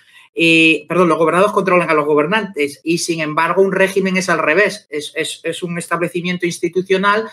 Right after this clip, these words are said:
para que los gobernantes controlen a los gobernados, ¿no? Esa es una diferencia esencial. En España no existe ninguno de estos dos elementos que caracterizan a la democracia formal, como son la separación de poderes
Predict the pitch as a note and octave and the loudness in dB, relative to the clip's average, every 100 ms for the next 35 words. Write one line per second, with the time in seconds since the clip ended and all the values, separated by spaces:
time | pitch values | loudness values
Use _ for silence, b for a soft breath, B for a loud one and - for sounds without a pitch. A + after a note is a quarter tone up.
0 | B B - F3 F3+ F3+ F#3 F#3 D#3+ D#3 | B B -4 0 0 2 2 2 2 0
1 | D3+ D#3+ F#3 F3+ D#3+ C#3+ D3 C3 B2+ A#2 | 0 -2 -4 -6 -8 -2 0 0 -2 -4
2 | B2 A#2 A2+ A2 A2 A2+ C#3+ E3+ F3+ F#3 | -2 -2 -2 -6 -8 -8 -6 -2 2 2
3 | E3 D3+ D3+ D3+ D#3 C3+ C3 A2+ A2 G#2+ | 2 2 -2 -4 -2 -4 -4 -14 -14 -18
4 | - _ b b - D#3+ D#3 F3+ G3 G3 | -18 _ b b -6 -4 -2 -2 0 0
5 | G3 G3 A#3 - G3 F3+ F#3 A3+ F#3+ F#3+ | 0 0 -4 0 0 2 0 0 2 0
6 | F#3+ F#3 F3 F#3 F#3 F3+ F#3 F#3 F#3 F3 | 0 -2 0 -2 0 -2 -2 -2 -4 -6
7 | D3+ C#3+ C#3+ D3 D3 D#3+ D3+ C#3+ C3 B2+ | -6 -6 -4 -6 -6 -6 -4 -4 -4 -10
8 | C3 C3 A#2 A#2+ C3 C#3+ B2+ A2 A#2+ C#3 | -12 -14 -14 -10 -4 -4 -4 -14 -14 -10
9 | C3+ D3 C3+ C3+ C3+ D3 D3 D#3 D#3+ E3+ | -8 -8 -6 -8 -6 -6 -4 -4 -2 0
10 | F#3+ G3 | -2 -4